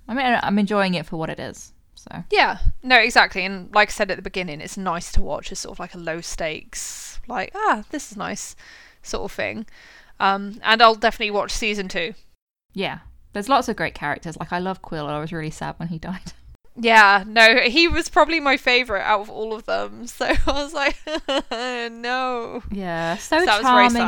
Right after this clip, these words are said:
Speaker 1: and
Speaker 2: sad.
Speaker 1: so good.
Speaker 2: Yeah. And I also love his way of speaking. It's sort of this, um, quasi-Shakespearean almost, you know? It's
Speaker 1: Mm.
Speaker 2: very, um, elaborate and eloquent. And yeah, he's just so well spoken,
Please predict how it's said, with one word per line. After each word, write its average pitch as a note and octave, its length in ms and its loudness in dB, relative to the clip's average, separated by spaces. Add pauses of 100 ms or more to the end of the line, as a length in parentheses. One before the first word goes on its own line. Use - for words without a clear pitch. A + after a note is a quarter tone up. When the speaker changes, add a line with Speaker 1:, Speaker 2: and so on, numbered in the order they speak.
Speaker 1:
and G#3+ 100 -2
Speaker 2:
sad. - 40 -10
Speaker 1:
so G#3 260 -8
good. F#3 600 -10 (560)
Speaker 2:
Yeah. F#3 200 0
And G#3 80 -10 (420)
I - 40 -6
also F4+ 240 -2
love D4 280 2
his C4 200 -8
way A#3 140 -2
of G#3+ 80 -6
speaking. G#3+ 540 -14
It's - 160 -12
sort A#3 220 -6
of A#3 60 -14
this, A3 360 -6
um, G3+ 380 -6 (260)
quasi-Shakespearean A#3 1300 -6
almost, C4+ 580 -8
you B3 60 -8
know? A3 180 0
It's F3 220 -2
Speaker 1:
Mm. F3 40 -8
Speaker 2:
very, A3 460 -2
um, G3+ 400 -8 (580)
elaborate G#3+ 680 -2
and F#3 140 -4
eloquent. - 720 -12 (520)
And F3+ 380 -14
yeah, - 180 -10
he's G#3+ 220 -14
just B3 180 -4
so A#3 120 -2
well G3+ 180 -6
spoken, - 640 -14